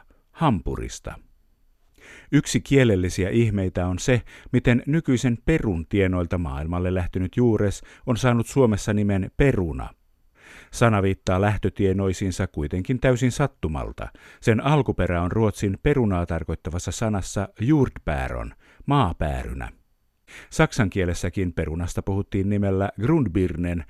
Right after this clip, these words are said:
joten ei-pyöreän mukulan yhteys päärynään oli tuttu sielläkin. Hollantilaisille ja ranskalaisille ei perunaa katsellessa tullut mieleen päärynä, vaan omena, ja niin se on siellä yhä maaomena, aardappel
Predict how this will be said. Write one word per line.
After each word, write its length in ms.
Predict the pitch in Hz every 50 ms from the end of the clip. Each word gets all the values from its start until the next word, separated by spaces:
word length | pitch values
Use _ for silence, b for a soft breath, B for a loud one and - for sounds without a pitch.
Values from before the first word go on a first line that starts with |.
| B B B B -
joten 360 | 98 - - 101 95 104 - -
ei-pyöreän 800 | 147 151 143 120 - - 95 85 82 80 80 80 80 80 82 87
mukulan 420 | 101 104 - - 98 92 95 92 -
yhteys 500 | - 120 117 90 - - 104 95 90 -
päärynään 640 | - 135 131 131 117 110 110 104 101 98 98 104 -
oli 240 | - 67 62 65 67
tuttu 320 | - 87 80 - - 107 95
sielläkin. 640 | - 139 131 104 80 67 58 - - - - - - _ _ _ _ _ _ _ _ _ _ B B B B B B -
Hollantilaisille 840 | 131 143 143 123 104 90 - 95 92 87 85 82 - 90 85 90
ja 100 | 87 87
ranskalaisille 720 | 90 104 110 110 - - 107 98 101 98 90 - 98 98 -
ei 200 | - 104 101 95
perunaa 400 | - 101 101 113 113 110 107 104
katsellessa 540 | - 101 - - 104 98 98 - - 104 -
tullut 340 | - 67 62 69 73 -
mieleen 320 | 98 90 90 90 90 90 87
päärynä, 500 | - 117 117 110 107 - 107 104 104 101 - _ _ -
vaan 180 | 151 139 127 - -
omena, 440 | 156 135 107 85 73 64 60 - - B B B B B B B B B
ja 160 | 92 101 95 90
niin 320 | 117 131 127 117 113 104
se 180 | - - 71 65
on 120 | 76 87
siellä 340 | - 120 110 101 101 107 -
yhä 260 | 127 120 120 123 117
maaomena, 720 | 123 151 147 127 110 - - - - 113 - - - - - - _ _ _ _ _ _ _
aardappel 920 | - 135 127 110 107 - - - - 73 69 - _ _ - 65 58 55